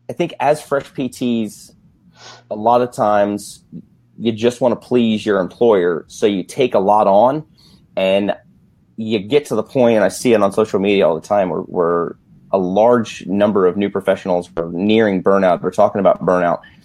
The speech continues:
and you need to be more proactive. So I'd say the first is identify the situation. The second is intervene early, you know,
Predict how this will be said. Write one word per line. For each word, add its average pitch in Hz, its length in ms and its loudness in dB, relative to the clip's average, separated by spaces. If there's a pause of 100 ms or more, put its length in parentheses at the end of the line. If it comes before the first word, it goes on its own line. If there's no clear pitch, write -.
(240)
and 92 400 0 (220)
you 107 160 0
need 113 180 4
to 113 60 2
be 98 160 0
more 95 200 2
proactive. - 600 -2 (540)
So 98 80 -4
I'd 95 40 -6
say 110 100 0
the 95 80 2
first 156 380 0
is 110 100 2
identify 107 520 4
the 98 160 -6
situation. 98 720 -2
The 80 60 -8
second 117 420 0
is 87 360 -4 (360)
intervene 113 440 2
early, 65 400 -4 (380)
you 95 120 -10
know, 95 160 0